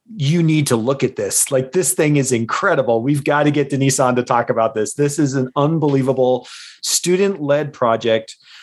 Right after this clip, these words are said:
S-, you can tell, like, it's just, it, there's so much ownership in everything about it. Um, you know, it, it's, it's so incredible. I can't wait for others. And I'm, I'm excited to have you on just to,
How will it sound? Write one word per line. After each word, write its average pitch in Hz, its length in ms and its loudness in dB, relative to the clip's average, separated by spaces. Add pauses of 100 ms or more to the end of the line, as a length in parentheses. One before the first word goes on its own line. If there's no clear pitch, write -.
(120)
S-, - 160 -4
you 165 160 2
can 156 180 2
tell, 160 320 0
like, 120 180 0
it's 143 160 -2
just, - 300 -2
it, 143 140 -2
there's 143 220 0
so 180 140 2
much 180 240 0
ownership 143 580 -2 (280)
in 165 340 2
everything 151 560 0
about 113 300 2
it. 101 240 -6
Um, 113 420 -2 (460)
you 143 100 0
know, 127 460 0
it, 143 220 0
it's, - 360 -4
it's 147 220 -2
so 196 220 2
incredible. 139 280 2
I 143 60 2
can't 170 200 0
wait 156 160 0
for 147 140 -2
others. 127 460 0
And 143 180 0
I'm, 131 260 0 (140)
I'm 135 120 2
excited 139 600 0
to 135 80 0
have 123 240 0
you 123 140 2
on 123 220 2
just 127 200 -4
to, 139 220 -2